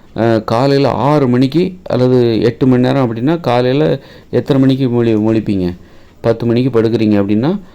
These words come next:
அஹ், காலையில ஆறு மணிக்கு, அதுக்கு மேல உங்களால தூங்கவே முடியாது.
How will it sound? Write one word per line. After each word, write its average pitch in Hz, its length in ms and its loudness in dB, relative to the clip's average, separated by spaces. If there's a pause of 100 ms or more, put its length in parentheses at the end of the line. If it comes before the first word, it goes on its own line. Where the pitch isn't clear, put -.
(280)
அஹ், 98 720 -2 (240)
காலையில 135 460 0
ஆறு 127 260 0
மணிக்கு, 123 400 0
அதுக்கு 123 280 -2
மேல 139 220 2
உங்களால 131 340 0
தூங்கவே 131 320 2
முடியாது. 95 340 -2